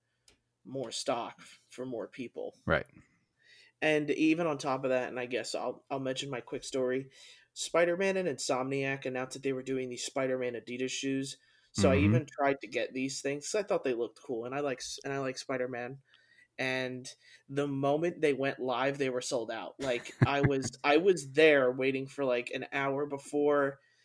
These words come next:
Speaker 1: and then when it hit ten o'clock, I refreshed the page, and then it was all sold out. Like, I didn't even get a shot
Speaker 2: That's
Speaker 1: at
Speaker 2: wild.
Speaker 1: buying these things. It was, in a lot of ways, this was worse than the consoles, because
Speaker 2: <laughs>
Speaker 1: in the consoles, I at least had hope.
Speaker 2: Right.
Speaker 1: But in, for, for this stuff,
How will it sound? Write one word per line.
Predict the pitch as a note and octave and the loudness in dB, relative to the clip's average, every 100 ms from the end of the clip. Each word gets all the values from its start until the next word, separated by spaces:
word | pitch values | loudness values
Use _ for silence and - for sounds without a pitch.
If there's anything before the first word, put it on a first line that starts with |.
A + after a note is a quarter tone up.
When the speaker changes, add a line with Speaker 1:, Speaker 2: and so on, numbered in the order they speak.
| _ | _
Speaker 1:
and | C#3+ C3 | -4 -2
then | B2+ | -2
when | B2+ B2 | 0 0
it | - | 0
hit | - E3 | 0 0
ten | - D3+ | 0 -4
o'clock, | C#3 D3+ C#3 C#3 | -2 2 2 2
I | |
refreshed | B2 C3 - C3+ C3+ | -2 -2 -2 -2 -2
the | C3+ | -2
page, | - D#3 D3 D3 - | 4 4 4 -2 -2
and | C#3+ | 0
then | C3+ | 0
it | C3 | 0
was | A#2 C3+ | -2 -2
all | A#2+ | -4
sold | - B2 B2 | -2 0 0
out. | G#2+ - | -2 0
Like, | B2+ B2 - | 0 0 0
I | C#3+ | 0
didn't | D3 D3 | 2 2
even | C#3 C3+ | 2 0
get | C3+ A#2+ | -4 -6
a | |
shot | - - B2+ A2+ - _ - | -4 -2 -2 -4 -10 _ -4
Speaker 2:
That's | F#2+ G2+ A2+ | -4 -2 0
Speaker 1:
at | C3 | 2
Speaker 2:
wild. | - | 4
Speaker 1:
buying | F#2 G2 B2 A#2+ | 4 4 0 -4
these | A#2+ - C3 | -2 0 2
things. | - G#2+ B2+ | 4 2 2
It | C3 | 0
was, | C#3 C3 - - - - - | 0 0 -4 -12 -18 -6 2
in | D3+ | 4
a | |
lot | C#3+ C#3+ D#3 | 6 6 6
of | F#3 | 6
ways, | G3+ F#3 | 4 2
this | - D3+ - | 2 2 2
was | A3+ C#3+ | -4 -2
worse | A#2+ D3+ - | 2 2 2
than | D3 | -4
the | A2+ | -6
consoles, | - D3+ D#3+ D3 - - - | -6 -2 0 -2 2 4 6
because | E3+ - C3+ | 4 4 2
Speaker 2:
<laughs> | C3+ | 0
Speaker 1:
in | A#2+ | -8
the | |
consoles, | - F#3 G3+ G#3 E3+ | -4 0 2 2 4
I | C#3+ | 4
at | B2+ | 2
least | C#3 - | -2 -2
had | A#2 - | -4 -2
hope. | C#3+ C3+ - _ _ _ | 0 0 -2 _ _ _
Speaker 2:
Right. | G2+ F#2 G2 - | 0 2 0 -2
Speaker 1:
But | C#3 C3+ - | 2 2 2
in, | C#3 C3 B2+ A#2+ | 2 0 -2 -8
for, | B2 - | -10 -10
for | - C#3+ | -2 2
this | C#3 D3+ | 4 2
stuff, | - B2 A#2 - | 2 -4 -4 -8